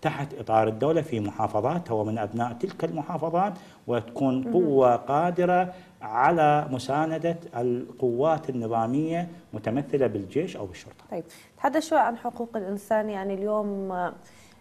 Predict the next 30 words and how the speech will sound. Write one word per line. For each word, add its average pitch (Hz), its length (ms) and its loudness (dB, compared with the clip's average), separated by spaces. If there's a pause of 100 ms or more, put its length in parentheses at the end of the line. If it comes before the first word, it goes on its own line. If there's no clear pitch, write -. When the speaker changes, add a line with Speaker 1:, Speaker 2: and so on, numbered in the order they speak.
(580)
Speaker 2:
نشوف 226 640 -10
بعض 190 480 -2
العناصر 180 720 -4
إذا 165 160 -4
كان 175 260 -6
بالشرطة، 226 540 -4
إذا 175 540 0
كان 156 220 -8
بالحشد 156 360 -10
الشعبي، 185 640 0
إذا 165 160 -4
كان 196 300 -4
بالجيش، 185 460 -6 (460)
يعتدي 277 420 -2
بالضرب، 175 920 -2
بالسب، 165 500 -4 (100)
بالشتم 175 520 -8
على 160 180 -4
المواطن 156 480 -8
العراقي. - 520 -6
شلون 269 220 -4
نشوف 269 300 -8
تعامل 226 440 0
اليوم 196 380 0
يعني 160 260 -4
القوات 180 480 -4
الأمنية 175 500 -4
بكل 165 340 -8
أصنافها 180 640 -2
مع 165 340 -8